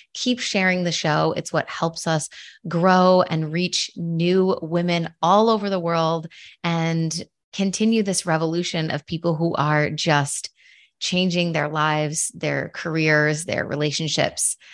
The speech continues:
um, their relationships to themselves, their abundance, all of it. So we have to start off this week's episode with that exciting announcement and to just say thank you to you guys, the listeners. So in this episode,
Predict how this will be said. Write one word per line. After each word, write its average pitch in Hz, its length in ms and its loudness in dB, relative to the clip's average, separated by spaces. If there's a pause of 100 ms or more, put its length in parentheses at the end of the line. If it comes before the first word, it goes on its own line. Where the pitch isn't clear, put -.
(280)
um, 143 360 -2
their 151 100 2
relationships 147 600 0
to 160 100 -2
themselves, 170 800 4
their 143 380 -4
abundance, 160 840 0
all 143 220 -2
of - 80 -8
it. - 180 -8
So 147 480 4 (760)
we 175 120 2
have 180 240 2
to - 100 -6
start 165 300 0
off 151 240 0 (320)
this 170 320 0
week's 170 240 -4
episode 156 520 -2 (280)
with 160 240 0
that 170 200 4
exciting 165 380 2
announcement 160 580 0
and 160 300 -2
to 160 120 -8
just 160 180 -4
say 156 280 -2
thank 302 280 0
you 180 320 2
to - 160 -6
you 170 100 -2
guys, 165 300 -4
the 156 100 -4
listeners. - 640 -4 (400)
So 190 640 6 (380)
in 294 240 4
this 226 280 2
episode, 165 560 0